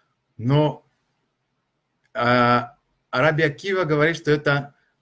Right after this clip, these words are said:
клаль гадоль бетура. Это великое правило в Торе. Да, теперь мне, э, Светлана то же самое пишет. «Возлюби». А, возлюби Бога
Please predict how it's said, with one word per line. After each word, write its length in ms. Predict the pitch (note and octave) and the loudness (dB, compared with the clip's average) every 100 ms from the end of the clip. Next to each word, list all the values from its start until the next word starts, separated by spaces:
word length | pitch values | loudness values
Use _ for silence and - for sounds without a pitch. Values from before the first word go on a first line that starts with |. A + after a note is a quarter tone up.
| _ | _
клаль 320 | - C#3+ E3 | -4 2 4
гадоль 280 | D3+ C#3 D3+ | 4 2 2
бетура. 580 | C#3 C3+ C3 B2 E2+ - _ | 0 -4 -4 -2 -4 -10 _
Это 260 | G#2 - | -12 -10
великое 440 | A2+ B2 D#3+ E3 D#3 | -6 -6 -6 -4 -6
правило 420 | C#3+ C#3 C3 B2 | -6 -6 -4 -6
в 100 | B2 | -6
Торе. 400 | - A#2+ F#2+ - _ _ _ | -2 -2 -2 -8 _ _ _
Да, 380 | C#3 A#2+ G2+ E2+ | -8 -4 -4 -6
теперь 360 | - _ C3 B2+ | -12 _ -4 -2
мне, 300 | A#2+ G#2+ - | -4 -8 -12
э, 260 | G#2+ G2+ G2 - | -8 -8 -8 -12
Светлана 480 | - G#2 C3 A#2+ | -16 -4 -2 -2
то 100 | G#2 | -4
же 80 | G#2+ | -8
самое 320 | G#2 G#2+ F#2+ - | -10 -12 -12 -6
пишет. 240 | D#3 - | -6 -6
«Возлюби». 500 | A2+ A2+ G#2 A2+ - _ _ | -10 -10 -8 -8 -8 _ _
А, 800 | C#3 C#3+ C3+ B2 G2+ F2+ D#2+ - | 2 4 4 2 0 -4 -8 -12
возлюби 380 | G2+ G2+ A2 C#3+ | -16 -12 -6 -4
Бога 560 | - - F3+ D3+ A2 | -4 4 4 4 0